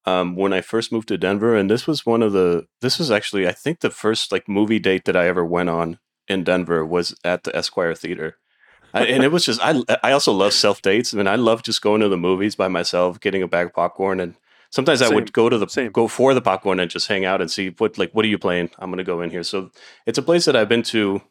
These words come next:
Speaker 1: over the years and, uh, certainly gonna miss it.
Speaker 2: I, I loved it when I lived in Cap Hill as well. And I think maybe we're getting to something with that, like, to have a movie theater in one of the few walkable neighborhoods. Like, what a, what a great just part of a, you,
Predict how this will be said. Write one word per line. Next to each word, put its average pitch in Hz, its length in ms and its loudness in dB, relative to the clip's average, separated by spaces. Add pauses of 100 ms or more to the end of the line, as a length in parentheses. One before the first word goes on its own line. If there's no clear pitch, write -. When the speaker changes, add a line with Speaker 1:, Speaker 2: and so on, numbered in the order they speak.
(460)
Speaker 1:
over 104 240 2
the 90 120 0
years 92 420 -2
and, 85 220 -6
uh, 85 120 -10
certainly 95 380 -4
gonna 90 260 -4
miss 95 220 -4
it. 85 120 -8 (600)
Speaker 2:
I, 190 180 -2
I 190 120 0
loved 185 320 2
it 302 120 4 (260)
when 160 160 2
I 151 140 2
lived 180 200 4
in 190 100 0
Cap 156 240 0
Hill 175 140 4
as 143 100 4
well. 120 180 4
And 165 100 2
I 160 60 0
think 214 200 -2
maybe 156 220 2
we're 160 120 4
getting 123 260 0
to 156 80 2
something 170 380 0
with 180 140 2
that, 180 300 2
like, 143 260 0 (340)
to 156 80 0
have 170 140 2
a 185 60 4
movie 147 280 4
theater 160 400 2
in 143 420 -2
one 123 360 2
of 139 160 2
the 127 80 -2
few 139 200 0
walkable 123 500 0
neighborhoods. 117 520 0
Like, 120 160 -4
what 143 160 2
a, 190 140 2 (240)
what 214 200 -2
a 214 120 -2
great 170 340 -12 (380)
just - 240 -6
part 156 260 -4
of 120 140 -6
a, 123 140 -8 (120)
you, - 160 -14